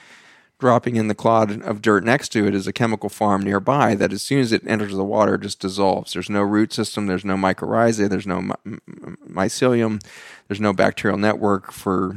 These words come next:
you know, supporting nutrient biodiversification or whatever it is, and it just dissolves into dust. And in the, in the last one, they drop organic soil,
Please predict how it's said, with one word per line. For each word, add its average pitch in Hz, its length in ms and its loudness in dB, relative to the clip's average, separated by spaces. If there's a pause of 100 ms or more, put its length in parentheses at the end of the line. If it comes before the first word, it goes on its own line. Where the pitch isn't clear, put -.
(120)
you 110 60 -4
know, 95 80 0
supporting 101 460 0
nutrient 101 440 -4
biodiversification 101 1040 0
or 98 160 -2
whatever 101 360 0
it 98 80 2
is, 101 200 4
and 98 120 -2
it 101 60 -4
just - 340 -10
dissolves 98 520 -6
into 90 180 -8
dust. - 460 -2 (800)
And 101 120 2
in 101 120 0
the, 101 280 -4 (120)
in 104 100 -2
the 98 120 -2
last 151 300 4
one, 98 100 0
they 98 100 0
drop 101 280 0
organic 98 400 0
soil, - 380 -4